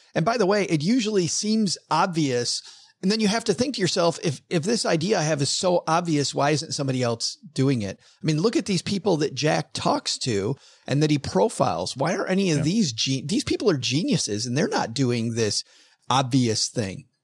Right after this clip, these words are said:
Speaker 2: Mm-hmm.
Speaker 1: It's 'cause it's, 'cause it's not as good as you may think it is.
Speaker 2: Yeah. Well, and the scale doesn't exist. You're this big time trader selling your hundred shares of Amazon. Just look at the trades.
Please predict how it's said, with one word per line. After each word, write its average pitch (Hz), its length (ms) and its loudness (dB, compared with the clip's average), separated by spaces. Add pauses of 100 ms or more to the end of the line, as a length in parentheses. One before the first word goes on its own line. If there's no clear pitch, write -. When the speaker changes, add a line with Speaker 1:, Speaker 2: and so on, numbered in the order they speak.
(260)
Speaker 2:
Mm-hmm. 92 220 -4
Speaker 1:
It's - 160 -4
'cause 135 300 0
it's, - 260 -6
'cause 131 260 -2
it's 135 160 -2
not 131 220 2
as 123 200 0
good 120 220 -2
as 123 240 -2
you 117 100 -2
may 120 120 0
think 117 260 -6
it - 60 -10
is. - 240 -10 (580)
Speaker 2:
Yeah. 82 220 2 (420)
Well, 120 340 2
and 101 200 2
the 82 60 0
scale 113 360 0
doesn't 98 320 0
exist. 87 640 -2 (220)
You're 90 240 0 (100)
this 87 160 -4
big 98 300 -2
time 92 340 -2
trader 90 580 0
selling 92 300 0
your 85 120 0
hundred 90 240 2
shares 82 300 0
of 82 100 -2
Amazon. 82 600 0 (380)
Just 110 180 -2
look 113 200 2
at 120 80 -2
the 98 180 2
trades. - 560 0